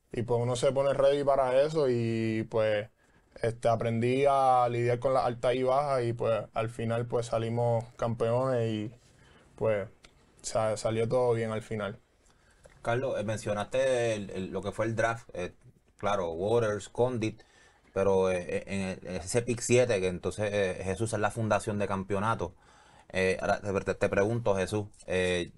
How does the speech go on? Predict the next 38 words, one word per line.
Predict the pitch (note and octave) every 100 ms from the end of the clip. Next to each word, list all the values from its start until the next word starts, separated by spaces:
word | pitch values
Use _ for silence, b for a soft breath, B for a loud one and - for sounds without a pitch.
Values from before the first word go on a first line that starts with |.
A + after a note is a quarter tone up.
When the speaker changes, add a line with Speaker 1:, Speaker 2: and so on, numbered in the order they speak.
| _ _ _
Speaker 2:
yo | G#2 G2+
he |
visto, | G#2 A#2+ B2 A#2+ A#2+ A#2 A2 G2+ F#2 -
pues, | - B2+
de, | F#2+
de | C#2 F2
cerca, | G#2+ A2+ G#2+
he |
estado | - G2
estos, | - -
estos | - G2
tres | - G2
años | G2 G2
con | G2
Carolina, | F#2+ F#2 F#2+ A2 G2
tu, | F2 F2 D#2+ B B B B _
tu | G2
desempeño | F#2+ F#2 E2+ - F#2+ G2+
con | A2
el | G#2
equipo, | G2+ A2+
cómo | F#2+ G2+
tú | G#2
entrenas, | G2+ F#2 G2 G#2+ A2 F#2+
el, | F2+
el | E2+ E2
profesional | - F#2+ F2 F2+ - F2+ F#2
que | F#2+ G2
tú | F#2+
eres. | G#2+ G#2+
Mencionaste | F#2+ F#2 F2 F2 G#2+
que, | G2+ F#2 B B B B
que | F#2+
tú | F#2
escuchas, | G2 - G#2+ A#2 A2+
que | -
sabes | F2+ F2 F#2+
tu, | - G#2 F#2+ F#2+ -